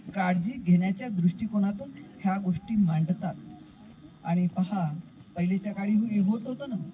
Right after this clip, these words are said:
खूप होत होते. मी माझ्या आजीला कधी प्रश्न केला, "माय, माझी आजी म्हणजे चार माझे काका वगैरे, त्याच्यानंतर दोन." मी म्हटलं, "किती झाले?" म्हणे, "अठरा झाले, त्याच्यातले इतके इतके जगले."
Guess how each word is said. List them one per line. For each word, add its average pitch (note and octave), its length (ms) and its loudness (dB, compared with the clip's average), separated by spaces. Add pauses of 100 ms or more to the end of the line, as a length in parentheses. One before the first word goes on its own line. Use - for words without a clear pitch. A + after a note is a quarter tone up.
(600)
खूप F#4 180 -10
होत C4+ 160 -4
होते. F#3+ 280 -6 (380)
मी F#3+ 80 2
माझ्या A3 300 0
आजीला G#3+ 280 2
कधी A#3+ 220 -2
प्रश्न B3 340 -6
केला, F#3 340 -4 (1500)
"माय, F#3 260 6 (1300)
माझी G3 240 2
आजी A#3 460 2
म्हणजे A#3 240 0
चार A#3 420 0
माझे A3+ 280 0
काका G#3 300 0
वगैरे, D3 320 -2 (560)
त्याच्यानंतर A#3 600 0
दोन." A3 320 2 (140)
मी G#3+ 80 0
म्हटलं, A#3+ 260 0
"किती A#3 280 -8
झाले?" B3+ 260 0
म्हणे, B3 220 -4
"अठरा G#3+ 360 0
झाले, A3 240 2
त्याच्यातले G3+ 440 -4
इतके G3 280 -4
इतके C4+ 220 -4
जगले." A#3 300 -2